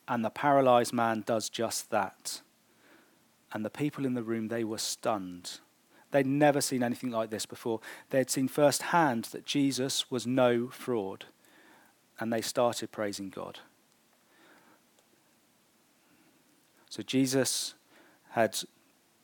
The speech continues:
by showing, doing the physical healing, he's shown that he was able to do the spiritual healing as well.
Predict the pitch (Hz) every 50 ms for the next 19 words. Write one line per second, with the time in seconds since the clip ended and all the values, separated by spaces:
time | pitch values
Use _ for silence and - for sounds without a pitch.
0 | _ _ _ _ _ _ _ _ _ _ _ - - - - 113 110 - 147 143
1 | 143 135 127 123 113 - 151 151 143 131 123 - - - 175 160 139 135 - -
2 | 127 113 101 113 117 113 110 117 120 123 113 113 110 104 - - 139 127 127 127
3 | 123 123 98 113 110 110 113 123 123 117 113 110 110 - - - - _ _ _
4 | - - - - - - - 110 101 104 - - - - - 127 120 107 110 -
5 | - - 104 92 87 104 104 98 98 98 98 98 - - 95 85 87 87